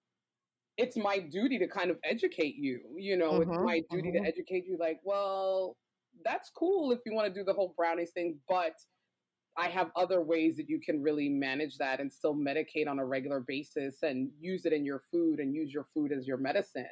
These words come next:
Speaker 1: you know?
Speaker 2: Yeah.
Speaker 1: And, um, and so I think that's kind of my biggest challenge, is helping people see their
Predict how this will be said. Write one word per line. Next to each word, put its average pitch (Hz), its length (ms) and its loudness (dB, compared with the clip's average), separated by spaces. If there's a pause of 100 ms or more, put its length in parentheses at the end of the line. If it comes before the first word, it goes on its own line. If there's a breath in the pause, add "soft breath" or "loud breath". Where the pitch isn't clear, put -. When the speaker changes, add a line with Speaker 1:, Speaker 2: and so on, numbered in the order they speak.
Speaker 1:
you 180 200 0
know? 151 280 -4
Speaker 2:
Yeah. 185 360 -2 (120)
Speaker 1:
And, 175 380 0
um, 160 560 0 (440)
and 196 180 -2
so 180 600 0
I 170 100 0
think 175 460 -2 (100)
that's 190 400 -4 (120)
kind 185 180 0
of 143 80 0
my 151 200 0
biggest 151 400 -2
challenge, 139 400 -2
is 147 180 -4
helping 160 340 2
people 156 380 0
see 170 680 -4 (320)
their 151 320 2